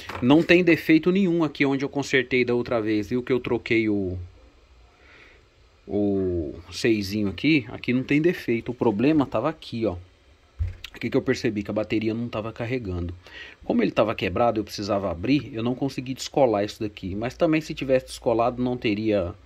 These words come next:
não teria dado certo. Então eu aproveitei que ele tava quebrado e terminei de abrir. Olha o que acontece aqui, doutor. Tá vendo essa chapinha aqui, ó? Essa chapinha aqui, ó, essas três.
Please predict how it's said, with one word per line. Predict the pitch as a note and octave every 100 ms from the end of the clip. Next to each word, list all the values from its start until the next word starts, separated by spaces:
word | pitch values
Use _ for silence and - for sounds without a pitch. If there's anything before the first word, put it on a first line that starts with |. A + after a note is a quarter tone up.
| - - - - -
não | G#2+ A2
teria | A#2+ G#2 A2
dado | G#2+ F#2+
certo. | - F#2 F2 F2+
Então | C#3+
eu |
aproveitei | D3 C#3 B2 A2+ G#2
que | G2
ele | F2+
tava | F#2 F#2
quebrado | F#2 D#2+ A#2+ B2 F#2 F2+ - - - -
e | C#3+ C3
terminei | D3 C#3 C3+ C3+
de | C#3+
abrir. | C3+ G2 F#2 F2 - - - - - -
Olha | F#3
o |
que | G3+
acontece | G#3 G3+ E3+ A2+ G#2+
aqui, | G#2 G2+
doutor. | G2 F#2 F2+
Tá | D#3
vendo | C4
essa | A3+ C3+
chapinha | - G2+ - G2
aqui, | F2 - C3
ó? | F2 F2 - - - - - -
Essa | - G3+
chapinha | F#3+ - - G#2+ F#2+
aqui, | F#2 A#2
ó, |
essas | - - -
três. | A2+ F#2 F2 -